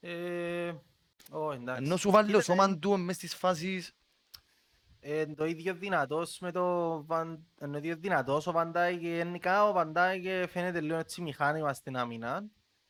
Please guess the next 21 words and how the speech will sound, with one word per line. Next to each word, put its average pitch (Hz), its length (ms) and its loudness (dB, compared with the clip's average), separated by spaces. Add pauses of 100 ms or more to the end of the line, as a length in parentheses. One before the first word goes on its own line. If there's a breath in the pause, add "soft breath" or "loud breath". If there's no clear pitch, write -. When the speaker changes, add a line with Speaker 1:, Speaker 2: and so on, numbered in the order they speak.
(480)
Speaker 1:
Απλά, 196 840 0
εκείνο 214 260 -2
που 202 60 -6
σκέφτομαι 202 360 -6
εγώ, 202 500 0
εκείνο 202 380 -4
που 180 140 -6
θέλω 180 260 2
να 196 80 6
αποφύγω, 180 460 4
ας 160 200 6
πούμε, 143 220 -2
στο 131 640 0 (140)
narrative, 139 520 2
στο - 200 0
αφήγημα 131 440 -2
της 120 100 -8
όλης 127 160 -2
υπόθεσης, 202 460 -2
είναι 196 140 0
ότι 190 500 0